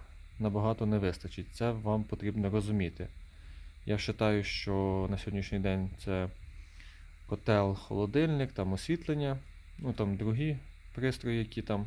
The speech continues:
телефони підзарядити. Але він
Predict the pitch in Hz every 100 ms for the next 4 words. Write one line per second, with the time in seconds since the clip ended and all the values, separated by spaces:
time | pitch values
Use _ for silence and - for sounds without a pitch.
0 | - 101 101 - 147 131 127 - - -
1 | - - - - 113 110 110 107 107 107
2 | 104 - - - - - - - - -
3 | - - - - - - 107 127 156 120
4 | 127 143